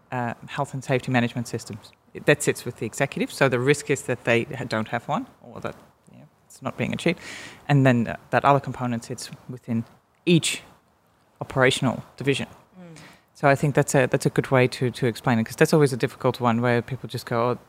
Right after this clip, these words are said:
Speaker 1: you're the health and safety, the health and <laughs> safety sits here." Because if you look at those dis-, di-, di-, those risks, 'cause I used to work for a military contracting company, and, um, and, and we worked in,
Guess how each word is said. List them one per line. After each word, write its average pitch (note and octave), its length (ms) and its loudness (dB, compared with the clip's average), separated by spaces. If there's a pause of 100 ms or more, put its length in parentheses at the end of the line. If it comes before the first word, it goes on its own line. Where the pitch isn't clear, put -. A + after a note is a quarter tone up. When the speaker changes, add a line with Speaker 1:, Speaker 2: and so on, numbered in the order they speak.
Speaker 1:
you're C3+ 100 0
the C3 60 0
health A#2+ 180 0
and A#2 80 -6
safety, A#2+ 340 -2
the - 80 -14
health B2 200 -2
and C3 80 -4
<laughs> - 60 4
safety D3 140 6
sits D3+ 240 -4
here." - 260 -4 (680)
Because F#3+ 280 6
if C4 120 2
you F3+ 80 8
look G#3+ 180 8
at E3+ 100 6
those D3 220 8
dis-, - 340 4
di-, D3 240 4
di-, D3+ 120 4
those C#3+ 320 6
risks, D#3+ 320 6 (580)
'cause D#3+ 120 6
I F3 40 12
used F#3+ 160 10
to G3 60 6
work E3 140 8
for E3 100 6
a D3+ 40 10
military D3 400 8
contracting C#3 480 0
company, A2+ 420 -4 (580)
and, D3+ 440 4
um, C3+ 400 4 (160)
and, C3 360 0
and C#3 280 0
we D3+ 100 8
worked C#3 280 6
in, B2 300 0